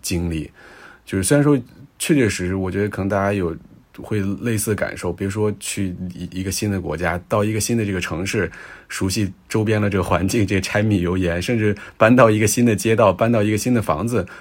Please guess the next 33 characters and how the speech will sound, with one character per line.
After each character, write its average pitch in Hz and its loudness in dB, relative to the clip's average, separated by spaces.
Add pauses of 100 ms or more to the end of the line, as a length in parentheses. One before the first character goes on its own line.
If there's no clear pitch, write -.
可 - -2
能 90 2
都 104 2
要 95 2
费 95 -2
点 73 -8
劲。 90 -6 (500)
就 87 -6
是， 82 -6 (840)
就 92 -6
是 87 -4
到 113 4
了 98 2 (140)
一 107 -4
个 104 0
新 117 0
的 101 0
国 85 -2
家， 87 -2 (120)
包 98 2
括 95 -4
熟 - -6
悉 90 -4
它 90 -2
的 87 -2
一 87 -6
些 90 -4 (220)
很 95 -2
基 107 0
本 92 2
的 87 -2
这 90 -2
种 87 -2